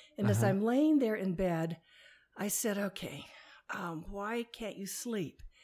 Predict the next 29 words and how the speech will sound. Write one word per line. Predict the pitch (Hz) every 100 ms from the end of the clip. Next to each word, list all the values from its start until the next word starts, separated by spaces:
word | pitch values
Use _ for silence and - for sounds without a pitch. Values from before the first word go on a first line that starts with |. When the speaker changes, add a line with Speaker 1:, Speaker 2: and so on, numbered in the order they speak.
| - - - - -
Speaker 1:
And | 233
I |
realized | 240 302 381 359 214 196 202
I | 214
was | 208 -
discouraged. | 214 - - 202 160 123 - - - - _ - - _ _ 180
Um, | 185 185 185 190
I | 220
was | 220 208
discouraged | 240 - - 370 392 185 180
because | - 220 220 208
I | 214
knew | 226 247 254
that | 226 180 -
all | 220 247 294
this | 277 247
that | - 196
I'd | 185
been | 175 180
studying, | - 214 180 160 175
which | 175 -
was | 185 170
in | 190
the | 226
field | 285 - 208 196
of | 165 -
quantitative | - 214 254 277 - 233 214 185 156
data | 185 190 -
analysis, | 185 180 165 151 - - -